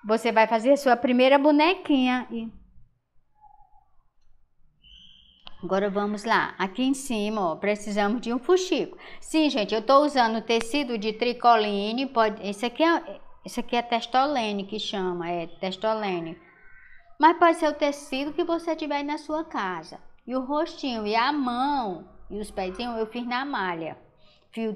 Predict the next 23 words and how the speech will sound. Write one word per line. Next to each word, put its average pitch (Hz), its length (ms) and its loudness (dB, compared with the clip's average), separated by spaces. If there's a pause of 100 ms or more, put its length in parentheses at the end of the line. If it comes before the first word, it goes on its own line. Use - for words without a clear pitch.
trinta, 202 460 -6
pode 165 280 -10
ser 185 220 -8
cotton, 180 540 0
pode 156 260 -10
ser 185 120 -4 (120)
feltro. 185 680 -2 (1040)
Ó, - 220 -16 (400)
o 208 100 -8
tamanho 269 460 2
desse 254 320 0
círculo 202 840 -4
é 233 140 4
doze 214 540 4
aqui 202 200 -4
no 208 140 -4
meio. 175 380 -2
O - 20 -16
tamanho 285 380 0
de 302 60 -2
um 247 80 -4
C 202 200 -6
D 208 540 -2